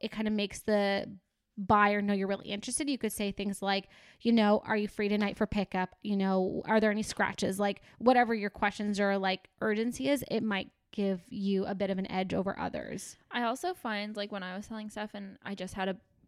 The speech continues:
Speaker 2: bunch of messages that said, like, "Is this available? Is this available?"
Speaker 1: Yeah.
Speaker 2: And then I had one that was like, "Hey, this looks really nice, like, really
Speaker 1: Yes.
Speaker 2: interested," just gave me more information and said, like, "Hi." I was
Speaker 1: Exactly.
Speaker 2: like, "Okay, I pick you," because everyone else just
Speaker 1: Exactly.
Speaker 2: clicked that pre-written thing.
Speaker 1: Exactly.
Speaker 2: So, like, you can always say, like,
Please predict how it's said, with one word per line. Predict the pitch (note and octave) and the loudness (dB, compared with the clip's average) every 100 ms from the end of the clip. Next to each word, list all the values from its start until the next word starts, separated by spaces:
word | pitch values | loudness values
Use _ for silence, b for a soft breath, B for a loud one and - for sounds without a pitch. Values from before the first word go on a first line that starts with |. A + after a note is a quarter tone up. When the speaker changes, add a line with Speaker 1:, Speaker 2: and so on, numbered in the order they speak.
| - | -4
Speaker 2:
bunch | G3 G3 | -4 -2
of | F#3+ | -4
messages | F#3 F#3 F#3+ F#3 | -6 -6 -6 -6
that | F3 - | -6 -8
said, | F3+ E3+ | -8 -8
like, | E3+ | -8
"Is | - F#3 | -6 -4
this | F3+ | -4
available? | F3 E3+ D3+ D#3+ | -6 -6 -6 -6
Is | F3+ | -8
this | F#3+ G3 | -12 -10
available?" | E3 F#3 F3 | -8 -2 4
Speaker 1:
Yeah. | A3+ G3+ - | 4 4 -2
Speaker 2:
And | - G#3+ | -6 -4
then | G#3 | -2
I | |
had | G#3+ G3+ | -4 -4
one | F#3+ G3 | -4 -4
that | G3+ | -6
was | A3 A3 | -8 -6
like, | A3+ A3 - b b - | -4 -6 -10 b b -4
"Hey, | F4 G4 F#4 | -2 0 -2
this | D4 C4+ B3+ | -4 -6 -6
looks | B3+ - | -10 -6
really | A3 A3+ | -4 -2
nice, | B3 C#4+ C#4 C#4 | 0 2 2 0
like, | - - | -4 -6
really | A3 A#3+ | 0 6
Speaker 1:
Yes. | A3+ G#3+ A3+ | 8 8 6
Speaker 2:
interested," | A#3+ A#3 - A3 G#3+ G#3+ G3+ - | 4 -2 -2 2 4 4 0 2
just | - - | 2 2
gave | A3+ | -4
me | B3 D#4+ | -4 -4
more | A3 F#3 | -4 -4
information | G3+ G#3 F3 F3+ G#3+ | -6 -6 -6 -4 -2
and | G#3+ | -4
said, | F#3 D#3+ | -4 -6
like, | D3+ - | -8 -10
"Hi." | - D3+ F3+ B3 | -4 -2 0 4
I | C#4+ | 6
was | A#3+ | 6
Speaker 1:
Exactly. | A3+ G#3+ G#3 G3 | 8 8 8 4
Speaker 2:
like, | G3 - | 2 -2
"Okay, | - - | -4 -4
I | C3+ | -6
pick | - F3 - | -4 -10 -8
you," | D#3 B2 | -8 -6
because | F#3+ A3+ F#3 | -6 -6 -4
everyone | F3 B3+ | 0 2
else | G#3+ A3 G#3+ | 6 4 4
just | |
Speaker 1:
Exactly. | G3+ - G2 | -2 -4 -4
Speaker 2:
clicked | F#3+ - | -6 -4
that | F#3 F3 - _ _ _ - | -4 -4 -8 _ _ _ -10
pre-written | - G3+ E3+ E3 F#3+ F#3 | -4 -4 -4 -4 -4 -6
thing. | F3+ F#3+ C4 D#4+ | -6 -2 0 4
Speaker 1:
Exactly. | B3 C4 B3+ - - - | 6 8 6 2 -6 0
Speaker 2:
So, | |
like, | A#3+ G#3+ | 0 0
you | A3+ | -2
can | B3 | -2
always | A#3+ A#3 | -2 -2
say, | A3+ | -2
like, | G3 | -4